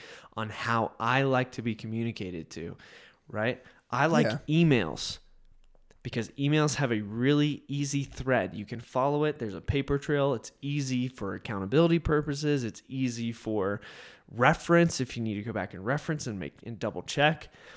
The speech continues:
Speaker 1: The only thing that digital communication is not great for is tone,
Speaker 2: Mm.
Speaker 1: right? So a lot of the
Speaker 2: Mm-hmm.
Speaker 1: time you'll misinterpret the tone,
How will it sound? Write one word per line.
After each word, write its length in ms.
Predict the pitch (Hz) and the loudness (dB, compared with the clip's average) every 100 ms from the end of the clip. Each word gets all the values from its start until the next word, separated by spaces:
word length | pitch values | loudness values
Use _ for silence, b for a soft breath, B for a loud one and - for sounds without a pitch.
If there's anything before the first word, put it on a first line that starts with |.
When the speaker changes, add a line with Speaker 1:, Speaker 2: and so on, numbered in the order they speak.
| B B | B B
Speaker 1:
The 80 | 92 | 0
only 280 | 147 190 | 4 4
thing 320 | 175 165 160 139 | 4 2 2 2
that 160 | 110 - - - _ - | -2 -6 -20 -20 _ 0
digital 400 | 135 139 147 139 | 2 4 4 4
communication 720 | 135 120 117 110 120 117 110 107 | 2 -2 -2 -2 -4 -4 -6 -8
is 140 | 98 | -10
not 180 | 101 95 | -10 -10
great 240 | 110 110 | -6 -6
for 200 | 107 107 | -6 -10
is 220 | 90 104 - | -10 -12 -14
tone, 480 | - 98 95 - - _ _ _ _ _ _ | -12 -10 -10 -12 -18 _ _ _ _ _ _
Speaker 2:
Mm. 200 | 151 123 - - | -2 0 -2 -8
Speaker 1:
right? 200 | - 110 | -8 -6
So 80 | - | -2
a 20 | |
lot 200 | 123 120 | 0 2
of 40 | 131 | 2
the 40 | |
Speaker 2:
Mm-hmm. 100 | 131 | 2
Speaker 1:
time 120 | 131 117 | 0 -2
you'll 80 | 107 | -4
misinterpret 520 | 104 - - 113 101 | -6 -8 -8 -8 -8
the 60 | 101 | -8
tone, 440 | - 160 143 113 | -4 0 0 -2